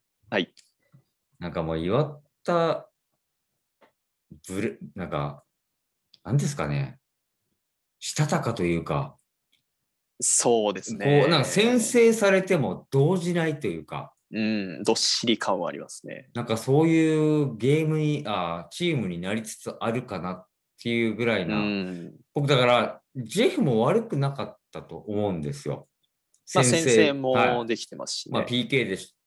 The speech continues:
Speaker 2: ありましたけど、末吉選手がね、あそこまで運んで、
Speaker 1: はい。
Speaker 2: ね、ファウルもらって、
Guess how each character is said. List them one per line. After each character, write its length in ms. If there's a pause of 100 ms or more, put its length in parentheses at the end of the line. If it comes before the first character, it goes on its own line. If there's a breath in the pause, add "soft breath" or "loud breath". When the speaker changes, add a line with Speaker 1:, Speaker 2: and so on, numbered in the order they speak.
(260)
Speaker 2:
あ 80
り 80
ま 100
し 60
た 60
け 60
ど、 60
末 220
吉 160
選 140
手 80
が 100
ね、 260 (440)
あ 80
そ 100
こ 60
ま 80
で 80 (200)
運 160
ん 20
で、 340 (220)
Speaker 1:
は 200
い。 160
Speaker 2:
ね、 120
フ 120
ァ 120
ウ 40
ル 80
も 140
ら 100
っ 240
て、 320